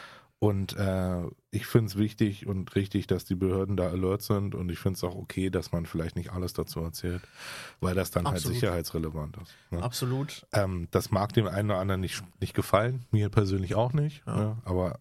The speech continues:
Speaker 1: in, in dem Setting kann man's verstehen. Ja.
Speaker 2: Ja. Ähm, es gibt jetzt,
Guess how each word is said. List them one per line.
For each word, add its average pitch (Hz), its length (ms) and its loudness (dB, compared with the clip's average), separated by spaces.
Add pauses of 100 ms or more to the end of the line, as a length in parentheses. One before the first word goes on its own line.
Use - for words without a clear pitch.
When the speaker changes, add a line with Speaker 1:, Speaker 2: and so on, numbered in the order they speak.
Speaker 1:
in, 98 300 0
in 98 100 -2
dem 85 160 -2
Setting 82 320 -4
kann - 160 -6
man's 78 160 -8
verstehen. - 400 -10 (880)
Ja. 110 200 0 (420)
Speaker 2:
Ja. 135 360 2
Ähm, 123 540 0 (640)
es - 180 0
gibt 147 220 4
jetzt, - 520 0